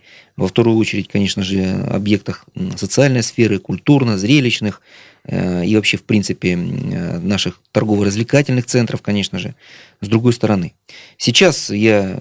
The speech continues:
не буду останавливаться на тех, э, огромных изменениях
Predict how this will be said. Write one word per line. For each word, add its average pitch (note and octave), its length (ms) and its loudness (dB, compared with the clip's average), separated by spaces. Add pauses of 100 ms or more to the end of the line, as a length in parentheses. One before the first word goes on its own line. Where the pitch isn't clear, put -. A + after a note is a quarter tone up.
не A2+ 160 -2
буду G#2 300 -2
останавливаться G2 640 -2
на G2 100 -2
тех, G2+ 320 -2
э, F#2+ 380 -6
огромных G#2 600 0
изменениях G#2+ 720 2